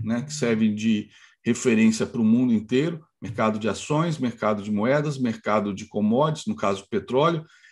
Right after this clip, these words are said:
e mercado de juros, no caso, a referência principal é, são os yields de dez anos, do Tesouro. Inclusive, é, é o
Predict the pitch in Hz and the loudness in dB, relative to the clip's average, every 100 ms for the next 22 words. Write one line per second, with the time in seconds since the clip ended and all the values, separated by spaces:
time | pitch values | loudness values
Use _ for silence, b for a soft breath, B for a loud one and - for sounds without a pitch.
0 | b - 123 123 120 120 131 123 127 135 | b 0 0 2 0 0 0 2 2 2
1 | 131 143 143 120 120 120 107 120 - 110 | -2 -6 0 2 2 0 0 0 0 2
2 | 110 110 110 110 B B _ - 113 113 | 2 0 -6 -8 B B _ 0 0 0
3 | 117 120 117 127 127 123 - 127 113 110 | -2 2 4 4 4 2 0 0 0 2
4 | 120 107 107 113 123 113 110 117 110 87 | 0 0 -4 0 2 4 4 4 2 0
5 | - - _ _ _ _ 90 92 101 98 | -10 -20 _ _ _ _ -10 -8 -4 0
6 | 117 131 120 87 - _ _ _ - 101 | 6 8 8 4 -10 _ _ _ -12 -10
7 | - 98 107 117 120 139 135 123 104 104 | -6 -2 4 4 4 0 2 2 2 2
8 | 113 104 104 95 92 55 95 107 110 104 | 2 0 -2 -4 -8 -6 -2 -2 -2 -4
9 | 95 - | -6 -10